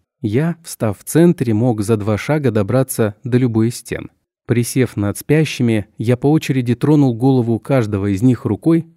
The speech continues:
после чего с удовлетворенным выдохом уселся у одной из стен. «Слушай», —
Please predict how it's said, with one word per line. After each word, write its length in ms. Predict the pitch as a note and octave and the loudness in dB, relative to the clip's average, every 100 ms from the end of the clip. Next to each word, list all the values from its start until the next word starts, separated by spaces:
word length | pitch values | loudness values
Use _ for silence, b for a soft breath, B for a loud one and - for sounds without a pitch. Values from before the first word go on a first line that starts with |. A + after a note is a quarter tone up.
| - | -6
после 240 | C3 - A#2 | -6 -4 -4
чего 300 | D#3 E3+ E3+ | -2 -2 -2
с 100 | - | -2
удовлетворенным 760 | B2+ B2 A2+ B2+ C3 A#2+ G#2 | 0 0 0 0 2 2 2
выдохом 420 | A#2 D#3 C#3+ B2+ G#2+ | 2 2 2 0 0
уселся 600 | - C3 C#3 - B2 - | 0 -2 -4 -2 -4 -2
у 100 | A#2 | -2
одной 300 | A#2+ A#2 G#2 | 0 2 0
из 80 | A2 | -2
стен. 340 | - - - - _ _ _ _ _ _ _ | -6 -10 -10 -14 _ _ _ _ _ _ _
«Слушай», — 720 | - - G#2 A#2+ A2 - - | -16 -4 0 0 0 -4 -8